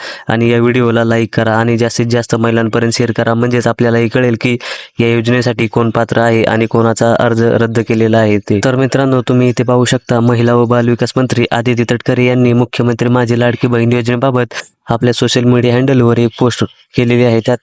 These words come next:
त्यांनी काय ते सांगितलेलं आहे, हे आपण पाहूयात. इथे बघू शकता तुम्ही, मुख्यमंत्री माझी लाडकी बहीण योजना, आदिती तटकरे, ट्वेंटी hours ago,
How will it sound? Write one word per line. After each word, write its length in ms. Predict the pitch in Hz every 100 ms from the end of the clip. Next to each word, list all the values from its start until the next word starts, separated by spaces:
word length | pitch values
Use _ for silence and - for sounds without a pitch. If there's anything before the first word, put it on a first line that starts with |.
| -
त्यांनी 220 | 131 123
काय 200 | 120 123
ते 120 | 123 120
सांगितलेलं 500 | 120 120 113 120 120
आहे, 200 | 117 113
हे 160 | 120
आपण 240 | 120 123 120
पाहूयात. 380 | 117 113 110 - -
इथे 180 | 135 131
बघू 180 | 127 127
शकता 260 | 123 123 117
तुम्ही, 200 | 120 117
मुख्यमंत्री 560 | 120 127 - 123 120 120
माझी 300 | 120 113 117
लाडकी 260 | 117 -
बहीण 260 | 117 117 117
योजना, 360 | 120 117 117 113
आदिती 360 | 117 117 113 117
तटकरे, 460 | 117 - 113 110
ट्वेंटी 320 | 107 120 113
hours 360 | 117 110 110 117
ago, 120 | 110